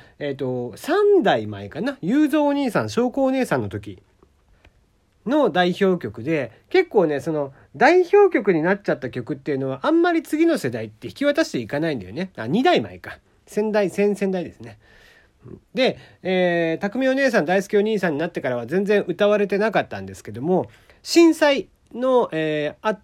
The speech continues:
た、えー、し-、震災があってしばらくしてですね、まあ、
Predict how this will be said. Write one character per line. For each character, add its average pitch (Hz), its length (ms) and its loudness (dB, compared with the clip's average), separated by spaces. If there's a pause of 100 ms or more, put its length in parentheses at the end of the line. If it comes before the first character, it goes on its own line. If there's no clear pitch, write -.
た、 160 340 4 (220)
え 123 840 -6
ー、 - 20 -20
し-、 - 580 -10
震 240 160 -4
災 226 120 0
が 208 160 -2
あ 226 40 -4
っ 208 80 -8
て 196 80 -4
し - 140 -6
ば 262 100 0
ら 254 120 -2
く 143 120 -6
し - 60 -12
て 131 100 -8
で 113 100 -10
す 107 120 -12
ね、 120 220 -8 (200)
ま 220 120 2
あ、 - 80 -2